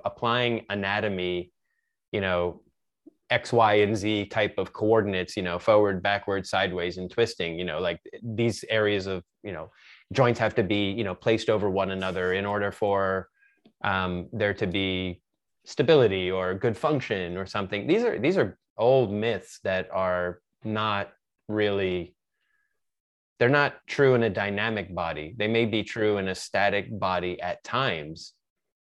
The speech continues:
but particularly in, like, anatomical position, you know, somebody just standing with their palms facing forward. But, you know, all bets are off when you lay down on your back or you go upside down or, you know, you get into a warrior posture.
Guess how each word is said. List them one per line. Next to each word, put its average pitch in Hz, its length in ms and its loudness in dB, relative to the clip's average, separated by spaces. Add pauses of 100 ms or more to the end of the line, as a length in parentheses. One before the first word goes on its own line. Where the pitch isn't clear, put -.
(140)
but 101 160 0
particularly 110 680 4
in, 95 80 -2
like, 85 260 -8
anatomical 92 600 -4
position, 90 480 -6
you 82 80 -8
know, 73 80 -14
somebody 85 320 -8
just 85 160 -10
standing 80 300 -10
with 78 100 -12
their 76 120 -12
palms 113 260 -4
facing 85 340 -8
forward. 87 400 -6
But, 95 220 0 (640)
you 131 80 0
know, 104 260 2 (480)
all 139 80 0
bets 147 240 2
are 113 100 6
off 143 240 4
when 107 120 2
you 101 100 -2
lay 104 140 -2
down 101 220 -2
on 92 140 -4
your 90 100 -4
back 117 420 -2
or 87 60 -6
you 85 120 -6
go 98 180 -2
upside 90 400 -2
down 104 500 -2
or, 85 320 -6
you 98 120 -6
know, 82 140 -8
you 107 160 -6
get 123 160 0
into 117 200 -2
a 98 80 2
warrior 101 380 2
posture. 95 720 -4